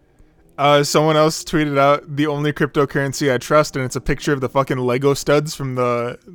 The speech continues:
the Lego <laughs> video games. And he quote tweeted, "Very satisfying collection."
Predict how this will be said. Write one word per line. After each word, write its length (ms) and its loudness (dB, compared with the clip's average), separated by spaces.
the 80 -2
Lego 340 4
<laughs> 20 -2
video 280 2
games. 480 -2
And 680 0
he 160 -8
quote 280 2
tweeted, 420 -2
"Very 380 4
satisfying 680 0
collection." 720 -4